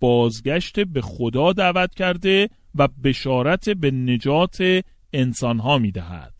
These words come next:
باید گفت که این یک مزمور بشارتی نیست. در واقع به هیچ وجه در اینجا کلیسا مورد نظر نمی باشد.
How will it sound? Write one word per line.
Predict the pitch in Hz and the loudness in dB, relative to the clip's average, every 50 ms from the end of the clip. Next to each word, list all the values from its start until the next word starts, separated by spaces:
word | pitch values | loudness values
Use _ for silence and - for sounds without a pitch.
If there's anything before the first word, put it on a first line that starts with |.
| - _ _ _ - | -20 _ _ _ 0
باید | 220 240 277 311 302 - - | 2 4 4 4 2 -2 0
گفت | - 254 247 - - | 0 0 0 0 -2
که | - 226 220 214 208 - - | 0 2 2 2 2 0 -2
این | - 226 226 226 | -2 0 0 2
یک | 220 214 214 214 - - | 2 0 0 -2 -4 -6
مزمور | 180 160 151 147 143 131 139 165 180 190 202 | -4 -4 -2 -2 -4 -4 -4 -2 0 0 0
بشارتی | 196 160 139 143 139 127 - - 131 127 123 120 113 - - 160 165 | 0 0 0 0 0 0 0 -4 -4 -2 -2 -4 -6 -8 -8 -6 -4
نیست. | 170 170 185 185 156 107 - - - - - _ - _ _ _ _ _ - | 0 2 2 2 0 0 -6 -12 -16 -16 -16 _ -20 _ _ _ _ _ -2
در | 131 135 143 | 0 0 0
واقع | 135 143 139 135 160 170 165 165 165 156 - | 2 0 0 2 2 4 4 4 4 2 0
به | 160 135 139 | -2 -2 -2
هیچ | 135 120 131 160 180 185 170 - - - 156 | 0 0 -2 -2 -2 -2 -2 -4 -10 -8 -4
وجه | 165 160 170 170 160 - - - - 160 | -2 0 0 0 -2 -2 -8 -18 -12 -6
در | 143 139 135 | -2 -2 -2
اینجا | 131 131 131 127 123 147 151 156 151 151 147 127 - - | -2 -2 -4 -2 0 2 4 4 4 4 2 0 -4 -14
کلیسا | - - - 143 135 131 127 110 - - 170 185 196 | -14 -10 -10 -8 -6 -6 -6 -6 -4 2 4 4 4
مورد | 180 147 135 127 123 127 | 4 4 2 2 2 0
نظر | 123 123 120 123 120 117 110 107 123 135 160 190 208 | 0 0 2 0 0 0 0 0 0 0 0 2 2
نمی | 208 233 240 214 147 117 | 2 4 4 4 2 2
باشد. | 113 98 90 - - 101 87 71 - | 0 -2 -4 -4 -6 -8 -8 -8 -12